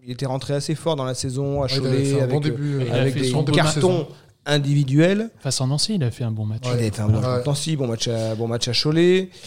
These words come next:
Speaker 3: Et là, on
Speaker 1: Et
Speaker 3: commence
Speaker 1: puis,
Speaker 3: à
Speaker 1: voilà, on a l'impression qu'on revoit un peu ses limites, euh, ses limites, nota-, notamment dans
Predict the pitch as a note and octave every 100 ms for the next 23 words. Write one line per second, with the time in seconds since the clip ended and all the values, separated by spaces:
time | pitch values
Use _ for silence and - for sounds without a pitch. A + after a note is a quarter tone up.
0 | D3 A#2+ C#3 B2 A2 A#2 C#3 C3+ D#3 E3
1 | D3+ C#3 B2 - B2+ C3 A2 G2+ A#2 A#2
2 | B2 C3 B2 D#3+ A2+ A#2+ C3+ D3 C3 C#3+
3 | C#3 B2+ C3 D#3+ - E3+ B2 A#2 A2+ A#2
4 | A#2 - A2+ A#2+ D3 - A#2+ A#2+ A#2+ C3+
5 | D3 D3+ D3 C#3 E3 C#3